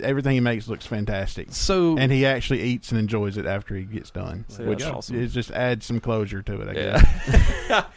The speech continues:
Speaker 3: <laughs> Speaking of good stories.
Speaker 2: Well, uh,
Speaker 1: Yeah.
Speaker 2: closure would be, you know, at the very, very end when everything's ejecting. But
Speaker 3: Oh, God.
Speaker 2: anyway, <laughs> usually when we do some sort of recommendation, it's some sort of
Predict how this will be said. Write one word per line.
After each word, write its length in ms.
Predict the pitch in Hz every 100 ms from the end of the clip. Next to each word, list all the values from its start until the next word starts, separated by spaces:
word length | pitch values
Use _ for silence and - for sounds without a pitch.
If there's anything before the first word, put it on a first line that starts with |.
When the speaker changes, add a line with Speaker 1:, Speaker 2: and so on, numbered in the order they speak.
| -
Speaker 3:
<laughs> 160 | -
Speaking 280 | - 190 165
of 60 | 139
good 140 | 131
stories. 400 | - 131 123 147
Speaker 2:
Well, 380 | 143 147 151 135
uh, 260 | 139 135 123
Speaker 1:
Yeah. 160 | 117
Speaker 2:
closure 340 | 110 170 160 135
would 160 | 120
be, 280 | 113 120 117
you 80 | 113
know, 360 | 113 107 104 107 - -
at 140 | 120
the 80 | 110
very, 260 | 110 117 104
very 340 | 101 101 101
end 240 | 101 104
when 220 | 104 101 107
everything's 400 | 117 107 107 107 104
ejecting. 540 | 104 110 104 - 98
But 200 | 107 104 - -
Speaker 3:
Oh, 220 | 113 107 -
God. 200 | - -
Speaker 2:
anyway, 680 | 160 175 147 135 131 - 170 - - - - - _ _
<laughs> 800 | _ _ _ _ - - _ -
usually 460 | 170 190 233 214
when 140 | 175 160
we 100 | 156
do 220 | 156 143
some 180 | - 156
sort 140 | 151
of 60 | 135
recommendation, 760 | 139 135 120 120 135 147 120
it's 180 | 113 104
some 200 | - 135
sort 240 | - 135
of 240 | 120 104